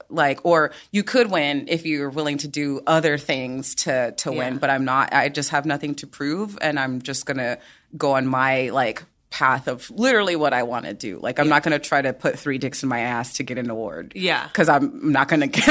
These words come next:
Speaker 1: an award,
Speaker 2: Yeah.
Speaker 1: so
Speaker 2: Yeah.
Speaker 1: I'm cool. <laughs>
Speaker 2: I wonder if there is, like, a, a time that there could be, 'cause, you know, I think the sag Awards is, like, that's the, um, Screen Actors Guild Awards.
Speaker 1: Mm-hmm.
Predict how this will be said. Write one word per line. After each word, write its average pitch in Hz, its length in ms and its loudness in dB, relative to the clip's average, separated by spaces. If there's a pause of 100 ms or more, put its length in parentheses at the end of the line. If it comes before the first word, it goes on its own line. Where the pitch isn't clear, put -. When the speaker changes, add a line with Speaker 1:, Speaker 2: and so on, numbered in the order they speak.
(140)
Speaker 1:
an 349 120 8
award, - 300 4
Speaker 2:
Yeah. 262 360 6
Speaker 1:
so - 320 4
Speaker 2:
Yeah. 156 240 0 (360)
Speaker 1:
I'm 196 180 6
cool. 151 360 2
<laughs> - 60 2 (460)
Speaker 2:
I 247 160 2
wonder 311 460 2 (100)
if 185 260 -6
there 165 240 -2
is, 170 460 -4
like, 143 500 -8 (240)
a, 165 140 -6 (600)
a 175 80 -6
time 156 800 -4 (120)
that 139 400 -2
there 151 140 -4
could 143 280 -8
be, 156 100 -10
'cause, 175 200 -4
you 196 80 -2
know, 190 160 0
I 202 100 -2
think 320 180 -6
the 330 60 -6
sag 185 340 0
Awards 139 520 -6
is, 143 380 -8
like, 139 160 -6
that's - 440 -6
the, 135 580 -8
um, 127 520 -8
Screen 165 300 -4
Actors 135 320 -4
Guild 139 240 -4
Awards. 131 300 -4
Speaker 1:
Mm-hmm. 208 300 -2